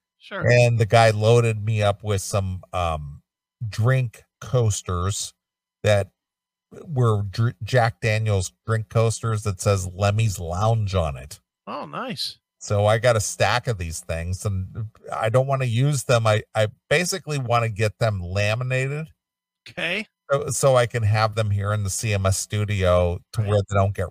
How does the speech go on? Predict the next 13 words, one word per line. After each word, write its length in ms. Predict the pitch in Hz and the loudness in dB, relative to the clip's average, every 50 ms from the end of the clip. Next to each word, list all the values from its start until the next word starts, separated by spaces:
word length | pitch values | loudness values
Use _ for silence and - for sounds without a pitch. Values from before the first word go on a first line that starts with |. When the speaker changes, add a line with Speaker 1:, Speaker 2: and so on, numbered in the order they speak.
| - | -4
Speaker 2:
ruined 440 | 95 95 98 98 101 101 98 98 98 | -2 -2 0 2 2 0 0 0 -2
because 380 | 92 90 - - 92 90 85 - | -6 -6 -4 -4 -4 -4 -4 -4
they're, 260 | - 92 87 82 85 87 | -4 -2 -2 -2 -4 -6
you 120 | 120 123 | -4 -2
know, 120 | 113 87 76 | -2 0 0
they're 120 | 80 85 | -2 -4
cardboard. 720 | - - - 120 123 113 92 80 - - 62 64 71 78 - _ _ _ _ _ _ _ - | -6 -2 0 0 0 0 -2 -4 -8 -10 -10 -10 -12 -14 -16 _ _ _ _ _ _ _ -12
Speaker 1:
Right. 360 | 156 139 123 123 117 123 131 - _ _ _ - | -10 -8 -8 -8 -8 -10 -12 -14 _ _ _ 0
Speaker 2:
But 80 | 117 | 4
I 80 | 113 107 | 4 4
wanna 240 | 104 107 101 101 98 | 6 4 4 2 2
get 240 | 90 98 92 - | 0 -2 -2 0
them 360 | - 101 95 90 85 85 85 | 0 0 0 0 -2 -4 -8